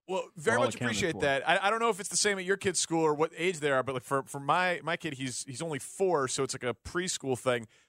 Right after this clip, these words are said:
Speaker 1: Some of the parents line up and they, like, hand off their kids, and some of us stay in the car, and the teachers will come to the car and get the kid out of the back seat.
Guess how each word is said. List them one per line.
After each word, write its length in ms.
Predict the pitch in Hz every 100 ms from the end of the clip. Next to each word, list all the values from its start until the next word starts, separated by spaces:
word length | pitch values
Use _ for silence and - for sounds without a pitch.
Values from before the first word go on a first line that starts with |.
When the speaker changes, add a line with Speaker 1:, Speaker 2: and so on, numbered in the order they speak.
| -
Speaker 1:
Some 300 | - 196 247
of 100 | 220
the 60 |
parents 640 | 185 170 156 151 143 - - -
line 540 | 117 117 139 160 147
up 260 | 147 131 - _ _ _ -
and 100 | 135
they, 80 | 131
like, 140 | 117
hand 420 | - 151 165 170 135
off 240 | 113 -
their 120 | 110
kids, 520 | - 104 90 87 - - _ _ _ -
and 160 | 143 131
some 180 | 175 196
of 160 | 165
us 320 | 151 139 - -
stay 540 | 180 - - - 170 165
in 160 | 156
the 80 | 127
car, 540 | - 185 175 123 110 104 _ _ -
and 160 | 143
the 40 | 135
teachers 360 | 156 151 139
will 80 | 131
come 280 | - 156 147
to 60 | 135
the 160 | 131
car 400 | 127 135 131 123 131
and 260 | 120 117
get 180 | 147 143
the 60 | 139
kid 200 | 147 131
out 140 | 131
of 40 | 113
the 60 |
back 280 | 95 120 110
seat. 340 | - 165 127